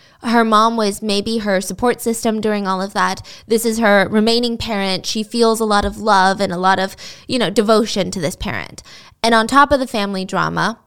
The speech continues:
which, I mean, isn't really drama because families are all wild, right? So it's not even that scandalous. Tang Mo had a very, very public relationship. In twenty thirteen,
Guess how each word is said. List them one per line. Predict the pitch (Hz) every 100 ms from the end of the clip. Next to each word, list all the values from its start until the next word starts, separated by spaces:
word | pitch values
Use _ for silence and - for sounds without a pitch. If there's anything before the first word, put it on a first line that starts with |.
| _
which, | 226 262
I | 277
mean, | 254 233 214 - _ _ _
isn't | 285 349
really | 269 247
drama | 220 202 202 208
because | 214 233 -
families | 196 196 190
are | 170
all | 175
wild, | 185 180 202 -
right? | 185 214
So | -
it's | 208 -
not | 233 226
even | 202
that | 190 160
scandalous. | - 220 208 127 85 247 - - - -
Tang | 294 330
Mo | 320
had | 285 240
a | 208 202
very, | 202 220 220 247
very | 233 196 190
public | 202 - 190 185 185
relationship. | - 170 185 - 95 - - _ _ _ _
In | 190 185
twenty | - 196 277
thirteen, | 311 320 - 202 -